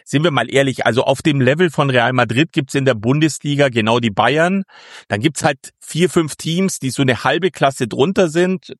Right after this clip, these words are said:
Bayer, äh, Leverkusen, Leipzig, Dortmund, wie sie alle heißen, Stuttgart. Äh, und ich finde, gegen alle anderen Teams, ähm, bist du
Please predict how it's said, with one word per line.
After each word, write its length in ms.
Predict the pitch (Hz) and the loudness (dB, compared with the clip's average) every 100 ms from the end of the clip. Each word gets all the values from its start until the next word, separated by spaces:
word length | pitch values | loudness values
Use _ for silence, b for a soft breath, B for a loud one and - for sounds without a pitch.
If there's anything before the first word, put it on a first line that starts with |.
| _ | _
Bayer, 480 | - - 101 107 120 | -20 -10 -2 0 2
äh, 120 | - 110 | 0 0
Leverkusen, 840 | 117 135 131 123 127 117 123 120 | 2 2 0 0 -2 -2 -4 0
Leipzig, 600 | 110 117 - - 110 - | 0 0 -4 -4 -4 -2
Dortmund, 460 | - 113 - 113 113 | 0 0 0 -4 -4
wie 80 | 131 | -2
sie 80 | |
alle 220 | 120 113 107 | 0 2 0
heißen, 380 | 131 - 175 190 B B B | 0 -6 -10 -12 B B B
Stuttgart. 600 | - 135 139 147 156 165 _ B B B _ _ | -4 -2 0 2 2 -2 _ B B B _ _
Äh, 280 | 135 135 135 - | 2 4 2 2
und 240 | 139 - | 0 0
ich 160 | - 120 | -6 -2
finde, 240 | 139 139 | 0 0
gegen 280 | 120 120 110 - | -2 -4 -6 -4
alle 360 | 113 147 185 | -2 0 -2
anderen 400 | 113 151 170 110 | -2 0 0 -2
Teams, 600 | - - 110 151 - - - - | -4 -8 -6 -6 -8 -14 -12 -2
ähm, 640 | 123 123 123 127 156 - _ _ _ _ _ - | 2 2 0 -6 -10 -16 _ _ _ _ _ -10
bist 300 | 120 - - | -2 -2 2
du 320 | 175 165 156 | 2 4 2